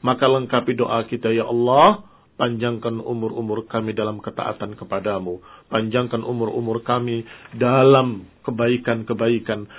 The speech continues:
Panjangkan umur kami dalam beribadah kepadamu, dalam beramal dengan amalan saleh,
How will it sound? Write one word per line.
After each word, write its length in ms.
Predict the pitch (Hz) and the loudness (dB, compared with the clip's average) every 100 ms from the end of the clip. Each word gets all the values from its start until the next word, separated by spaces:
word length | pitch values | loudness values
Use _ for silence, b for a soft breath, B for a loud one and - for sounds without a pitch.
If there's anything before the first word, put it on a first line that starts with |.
| B | B
Panjangkan 640 | - 143 131 139 143 139 135 | 4 4 6 4 4 2 0
umur 320 | 139 135 127 | 0 0 0
kami 400 | 147 143 139 135 | 4 4 4 2
dalam 560 | 135 139 147 151 147 143 | 6 8 8 8 8 4
beribadah 480 | 147 139 139 135 | 2 6 6 6
kepadamu, 720 | 123 127 127 123 139 135 123 b b b b b _ _ 131 | 2 2 4 6 4 2 -2 b b b b b _ _ 4
dalam 400 | 139 143 156 147 | 8 10 8 6
beramal 480 | 139 135 160 156 147 | 2 4 4 4 4
dengan 240 | 135 131 | 4 0
amalan 400 | 135 139 135 123 | 0 0 0 0
saleh, 400 | 147 151 143 135 | 4 6 4 2